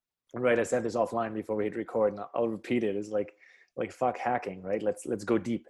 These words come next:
And so this is kind of like, and I've definitely gone into biohacking myself, like, a few years ago, but it's, it's almost like the opposite of it is a cultural, maybe not trend, but, like, almost a necessity. We just talked about hustle culture, and then hacking is kind of just another continuation of that, right? It's like,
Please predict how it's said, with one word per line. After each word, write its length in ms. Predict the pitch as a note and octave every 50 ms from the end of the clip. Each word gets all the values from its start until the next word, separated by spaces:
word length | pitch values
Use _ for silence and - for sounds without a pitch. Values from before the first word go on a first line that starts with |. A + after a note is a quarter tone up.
| _ -
And 160 | A2+ G#2+ G2+
so 140 | - A2+ A2
this 220 | G#2+ B2 A2+ -
is 80 | C3+ -
kind 260 | - A#2+ A#2 A2+ A2+
of 100 | G#2+ F#2+ - _ _ _ _ _ -
like, 440 | - A2+ A2 G#2+ G#2+ G#2 - - - _ - -
and 80 | C#3
I've 140 | D3+ C#3 B2+
definitely 360 | D3+ D#3 D3+ C#3+ C#3 C3 B2
gone 240 | A2+ A#2 A#2 A#2 A2+
into 140 | A2 G2+ G#2
biohacking 540 | G2 G#2+ G#2+ A2 G#2+ A2 G#2+ G2+ - G#2+ G#2
myself, 420 | G2+ F#2+ - - C3 B2+ A#2 -
like, 200 | - A2 G#2 -
a 40 | G#2+
few 140 | - - A2
years 260 | G#2+ A#2 C#3 D3 B2+
ago, 220 | A#2+ A2+ A2 G#2 G2+
but 120 | G2 G#2+
it's, 180 | A2+ G#2+ - -
it's 80 | - -
almost 240 | C#3+ C#3+ D3 C#3 C3
like 120 | B2+ A2+ A#2+
the 100 | B2+ - -
opposite 400 | C3 B2+ B2+ - - - A#2+ A2+
of 100 | A2 F#2+ -
it 160 | G#2+ A2 G#2
is 240 | G#2+ G#2+ G2+ - - _ _ _ _ _ _ _ _ -
a 60 | A#2 - -
cultural, 840 | - - B2+ C3 B2 - - - B2 A#2+ A#2 A2+ A2+ A2 A2+ A2+ A#2+
maybe 160 | A#2+ B2 B2
not 180 | B2+ A2+ G#2+ -
trend, 360 | - - A#2+ A#2+ C#3 D3 C3+
but, 100 | - A2+
like, 240 | A2+ A2+ G#2+ G2+ - _ _ _ _ _ _ _ _ _ _ -
almost 220 | C#3 D3+ D3+ -
a 80 | D3+ C3
necessity. 680 | B2+ A#2 - - B2+ A#2+ - - C3+ D#3+ F3 F3+ E3 - -
We 140 | C#3 C#3
just 180 | B2+ C#3+ C#3 -
talked 160 | C#3+ C3+ -
about 100 | A#2+ A2+
hustle 320 | - - C3 B2+ - C3 A#2+
culture, 440 | - - A#2+ A#2+ A#2 - C3+ B2+
and 100 | A#2+ A#2
then 160 | A2+ A2 A#2 A#2+
hacking 540 | - - - A#2+ A#2+ A#2+ - C#3+ C3 B2+ B2
is 160 | A#2+ A2 -
kind 160 | - C3+ C3
of 80 | C3 A#2+
just 160 | C3+ B2+ -
another 420 | B2+ B2 B2 B2 B2 A#2 B2 A#2+
continuation 800 | A#2 - - A#2+ - - A#2 A2+ A2+ A2+ C3+ E3+ E3+ E3+ - C3
of 140 | A#2+ G#2+ A2
that, 180 | A#2 A2 G#2+
right? 80 | A#2 B2+
It's 100 | C3+ A#2+
like, 140 | B2 A2+